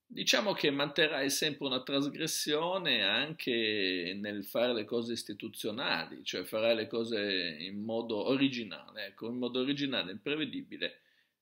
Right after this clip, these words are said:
però, eh, vanno gestite entrambe le situazioni. D'altra parte la vita è fatta così, cioè dobbiamo dare,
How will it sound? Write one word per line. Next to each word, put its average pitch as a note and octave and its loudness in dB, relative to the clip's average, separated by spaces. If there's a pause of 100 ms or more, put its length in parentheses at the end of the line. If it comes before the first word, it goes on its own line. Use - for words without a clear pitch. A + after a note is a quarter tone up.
(120)
però, - 4
eh, G#2 0
vanno A#2 2
gestite A#2 0
entrambe A2 -2
le G#2 -2
situazioni. - -6 (180)
D'altra C3 -2
parte C#3 2
la G#2 0
vita C#3 0
è F2 0
fatta - -4
così, A#2 -4
cioè G2 -6
dobbiamo A#2 0
dare, G2 2